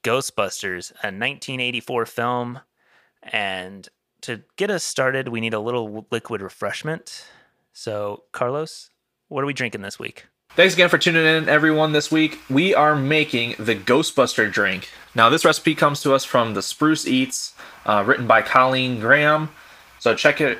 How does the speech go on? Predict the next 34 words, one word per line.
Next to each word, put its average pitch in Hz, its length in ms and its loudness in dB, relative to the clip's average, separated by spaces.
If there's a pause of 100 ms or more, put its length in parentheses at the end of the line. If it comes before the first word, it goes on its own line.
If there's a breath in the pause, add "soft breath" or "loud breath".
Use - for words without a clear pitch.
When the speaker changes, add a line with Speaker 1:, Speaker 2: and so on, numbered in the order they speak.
Speaker 2:
out 123 300 6
in 120 160 -4
the 101 80 0
show 131 260 0
notes 127 360 -2
below. 120 500 2
But 117 180 0
here's 170 220 2
what 147 120 0
you're 139 100 2
gonna 135 120 4
need 127 180 2
for 117 200 0
this 113 180 -2
drink. 107 360 0 (520 loud breath)
You're 123 100 0
gonna 151 120 6
need 127 180 2
one 147 160 4
and 185 100 -2
a 175 40 0
half 175 220 2
ounces 135 420 2
of 107 260 2
peach 165 240 -2
schnapps, - 560 2 (320)
one 127 220 2
and 180 80 -2
a 170 40 0
half 170 200 4
ounces 131 380 2
of 101 120 0
melon 123 320 0
liqueur, 107 500 -2